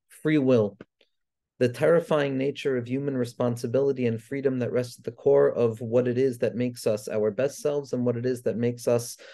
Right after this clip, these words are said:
lo aleinu, our worst selves, the ability to choose, the nakuda of bechira. We spend most of our lives, we spend most of our waking hours either unaware of bechira or fighting against the nature of bechira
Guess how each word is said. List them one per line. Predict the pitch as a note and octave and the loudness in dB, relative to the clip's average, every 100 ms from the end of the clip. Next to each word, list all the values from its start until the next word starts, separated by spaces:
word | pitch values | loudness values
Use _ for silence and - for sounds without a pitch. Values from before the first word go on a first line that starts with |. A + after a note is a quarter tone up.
| - _ | -20 _
lo | B2+ B2 | 4 4
aleinu, | A#2+ B2 A#2+ A#2+ | 4 2 2 0
our | G#2+ G#2+ | 0 -2
worst | G2+ G#2 - | -2 -4 -4
selves, | - E2 E2+ - | -6 -8 -10 -4
the | A#2 | 2
ability | A2 C#3+ C#3+ C3 | 6 6 4 -2
to | A#2+ A#2 | -6 -8
choose, | - A#2+ G#2 E2+ - | -4 -2 -2 -4 0
the | A2+ | 0
nakuda | A#2+ - D3+ | 0 0 2
of | D3+ G2+ A#2+ | 4 2 -2
bechira. | A#2 - A#2+ F#2+ - - _ _ _ _ _ _ _ _ _ _ - | -6 -6 -6 -4 -8 -12 _ _ _ _ _ _ _ _ _ _ -4
We | C3+ | -2
spend | B2 D3 C3+ | 4 4 6
most | D3 D3 | 4 4
of | D3+ C#3 | 2 2
our | B2+ | 2
lives, | B2 B2 C3 B2+ | 2 0 -2 -4
we | C3 | -8
spend | B2 - B2 | -4 0 2
most | B2+ B2 | 0 -2
of | C3 | 0
our | B2+ A#2 | 2 2
waking | A#2 A#2+ A#2+ | 0 -2 -4
hours | G2 A#2+ B2 A#2 A#2+ | -2 0 0 0 -4
either | B2 B2 A#2 G#2+ - | -6 2 4 2 0
unaware | B2+ C3 A2+ A2 A#2+ C3+ | -4 -2 0 0 2 2
of | C3 B2+ | 0 -4
bechira | B2+ - C#3+ D3 D#3 | -8 -8 -2 0 2
or | A#2+ | 0
fighting | A#2 - C3 C3+ B2+ | -2 -4 -4 -4 -6
against | A#2 A#2+ A#2+ | 0 0 0
the | - | -4
nature | A2+ A2+ A#2+ | -2 -2 0
of | A#2 G#2 | -2 -2
bechira | A2+ - A2 A2 C#3+ | -6 -4 2 2 2